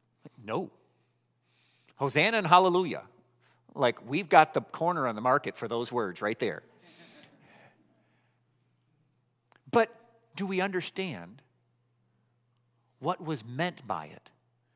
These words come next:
by the people who said it, by the people who we are repeating? Psalms one eighteen, "This is the day the Lord has made. We will rejoice and be glad in it. Save now,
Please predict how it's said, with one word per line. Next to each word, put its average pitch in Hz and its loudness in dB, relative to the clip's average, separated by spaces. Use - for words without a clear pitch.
by 143 -4
the 127 -4
people 143 -8
who 107 -12
said - -8
it, - -20
by 117 -4
the 117 -4
people 139 -6
who 139 -8
we 127 -8
are 127 -4
repeating? 120 -10
Psalms 139 0
one 127 -6
eighteen, 135 -10
"This 226 4
is 143 0
the 127 -4
day 104 -2
the 95 -8
Lord 92 -10
has 90 -14
made. 87 -20
We 170 -2
will 190 2
rejoice 110 -8
and 101 -14
be 90 -12
glad 90 -10
in 90 -18
it. 85 -20
Save 156 4
now, 113 -4